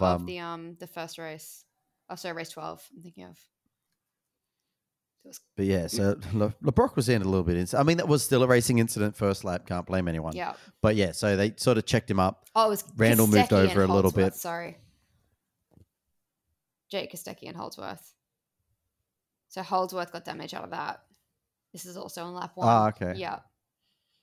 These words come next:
Speaker 2: But yeah, like, they came together, but it was, it was crazy race. I was really surprised after that hour-long break when they interviewed everyone that they still got full distance of race done.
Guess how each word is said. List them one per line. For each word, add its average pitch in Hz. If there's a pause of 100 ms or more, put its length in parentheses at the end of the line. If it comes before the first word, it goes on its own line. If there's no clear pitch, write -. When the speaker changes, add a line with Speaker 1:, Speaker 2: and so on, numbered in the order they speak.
(840)
Speaker 2:
But 98
yeah, 95
like, 90
they 98
came 90
together, 82
but 82
it 90
was, 85 (440)
it 143
was 220
crazy 101
race. 92
I 135
was 165
really 120
surprised 92
after 113
that 98
hour-long 90
break 90
when 90
they 87
interviewed 87
everyone 82 (340)
that 113
they 113
still 127
got 151
full 113
distance 104
of 82
race 98
done. 69